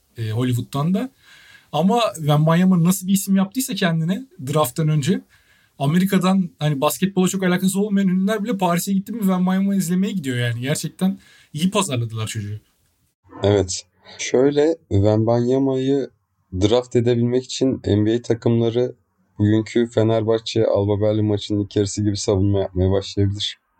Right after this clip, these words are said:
Speaker 2: Tarihin, <laughs> tarihin, tarihin en acayip,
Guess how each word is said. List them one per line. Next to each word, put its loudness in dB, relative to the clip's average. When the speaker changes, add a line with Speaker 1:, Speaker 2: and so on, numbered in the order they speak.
Speaker 2:
Tarihin, 2
<laughs> -14
tarihin, 2
tarihin 0
en 2
acayip, 0